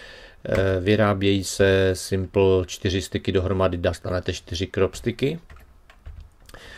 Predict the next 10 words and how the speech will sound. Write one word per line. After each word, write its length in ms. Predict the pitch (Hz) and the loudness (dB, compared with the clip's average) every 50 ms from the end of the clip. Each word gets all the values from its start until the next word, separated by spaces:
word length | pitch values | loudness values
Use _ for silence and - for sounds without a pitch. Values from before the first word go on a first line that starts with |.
| - - - _ _ | -20 -20 -20 _ _
Ty 180 | - 120 127 123 | -2 -2 -2 0
se 300 | - - - - 117 113 | -2 -2 2 4 4 6
někam 680 | 110 110 104 - - - 95 85 80 82 82 80 90 101 104 - | 6 4 2 0 -2 -2 0 0 0 -2 -4 -6 -8 -8 -6 -2
zapíchnou 640 | 104 92 - 123 117 104 127 143 147 156 156 170 170 - - - - _ - - _ _ _ _ - | -2 -2 0 0 -2 -2 0 0 0 0 0 -2 -6 -12 -18 -20 -20 _ -20 -20 _ _ _ _ -4
a 240 | - 92 92 95 101 | -2 0 0 0 0
zasadí 400 | 95 90 - - 92 90 90 92 | 0 -2 -2 0 -2 -2 -2 -2
se 140 | - - 98 | -4 -6 -4
tam 180 | - 95 87 | -4 -4 -6
ty 120 | 85 98 95 | -4 -6 -6
semínka. 540 | - 98 95 90 92 90 - 87 73 71 | -6 -6 -6 -6 -6 -4 -2 -2 -4 -4